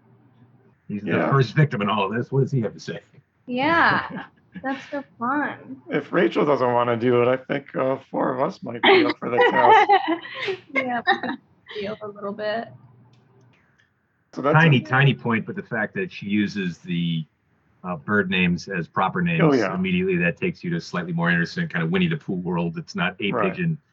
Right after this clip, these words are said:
Speaker 1: it's Pigeon, that's, that's his name. And so, yeah, that, that makes me picture Blackbird more specifically as a, as a little animated character or, you know,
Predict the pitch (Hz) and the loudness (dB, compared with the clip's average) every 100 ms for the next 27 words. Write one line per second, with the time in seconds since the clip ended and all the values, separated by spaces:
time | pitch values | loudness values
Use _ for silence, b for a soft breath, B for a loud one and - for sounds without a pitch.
0 | - 98 - _ 156 117 98 90 85 _ | -6 -4 -4 _ 0 0 0 -4 -6 _
1 | 104 - 160 135 101 78 _ _ _ _ | -14 -14 -10 -6 -4 -6 _ _ _ _
2 | - 85 85 - 87 82 85 87 82 90 | -10 -4 -4 -4 -4 -2 0 0 -2 -4
3 | 85 - 117 131 113 - 104 - - - | -8 -6 -4 0 -2 -2 -6 0 0 0
4 | 104 80 101 95 92 98 90 90 85 - | -4 -4 -2 -4 -4 -4 -4 -2 -4 -6
5 | 98 113 95 92 85 80 80 - - 151 | -10 -6 -6 -6 -4 -4 -4 -4 -6 -8
6 | _ _ _ _ - 80 78 80 78 85 | _ _ _ _ -12 -10 -6 -6 -4 -6
7 | 80 78 - 90 85 82 80 80 101 92 | -6 -6 -8 -4 -2 -2 -2 -4 -2 -2
8 | - 87 80 82 82 - _ 165 160 | -2 -6 -6 -6 -8 -10 _ -16 -16